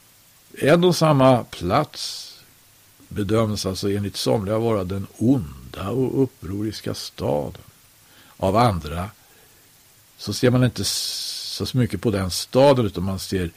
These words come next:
den store Gudens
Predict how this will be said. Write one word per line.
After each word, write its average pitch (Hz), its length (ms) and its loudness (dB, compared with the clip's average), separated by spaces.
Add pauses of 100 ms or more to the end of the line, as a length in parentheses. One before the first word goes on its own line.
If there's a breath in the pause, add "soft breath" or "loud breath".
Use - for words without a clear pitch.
(160 soft breath)
den 71 400 -10
store - 1200 -10 (140)
Gudens - 1160 -12